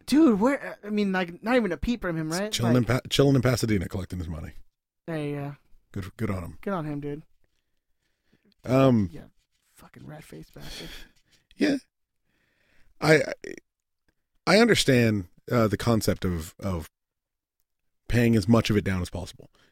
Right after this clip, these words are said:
Speaker 2: especially if it's a, if it's a season loan. Look at it, look at it from this perspective. If it's a season-long loan, and, uh, basically put, loosely put, general allocation money, uh, and anyone correct me if I'm wrong, but my understanding is general allocation money allows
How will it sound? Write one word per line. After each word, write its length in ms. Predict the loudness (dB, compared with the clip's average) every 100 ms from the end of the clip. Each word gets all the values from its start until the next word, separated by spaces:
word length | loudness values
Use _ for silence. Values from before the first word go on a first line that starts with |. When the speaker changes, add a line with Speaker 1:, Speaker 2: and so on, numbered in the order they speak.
| -4
Speaker 2:
especially 480 | 4 4 4 4 6
if 120 | 4
it's 140 | 2
a, 100 | 2
if 120 | 0
it's 120 | 0 0
a 40 |
season 380 | 0 2 4 4
loan. 300 | 2 -2 -10 -18 _ _
Look 120 | 4
at 60 | 6
it, 140 | 6
look 200 | 6 4
at 60 | 4
it 40 |
from 100 | 4
this 120 | 4 2
perspective. 480 | -4 -6 -8 -14 -20 _ _ _ -2
If 140 | 2
it's 120 | 2
a 60 | 2
season-long 520 | 2 4 4 4 4
loan, 320 | 2 0 -6 -14 _ _ _ 2
and, 280 | 4 4
uh, 40 | 0 -6 -12 -20 _ -20 -20 -20 _ _
basically 420 | 2 2 4 4
put, 220 | 6 6 6
loosely 320 | 6 6 2
put, 300 | 0 -2 -6 -16 -4
general 340 | 4 6 6
allocation 480 | 6 4 4 2 2
money, 320 | 2 2 0 -8 _ _ _
uh, 280 | -4 -4 -4 -10 -16 -20 _ _ _
and 180 | 0 4
anyone 300 | 8 8 8
correct 220 | 6 6
me 80 | 4
if 100 | 2
I'm 100 | 0
wrong, 160 | -2 -2
but 140 | 2
my 120 | 4
understanding 420 | 4 4 4 4
is 100 | 0
general 300 | 4 6 6
allocation 420 | 6 4 2 2 2
money 200 | 2 2
allows 600 | 2 2 2 2 0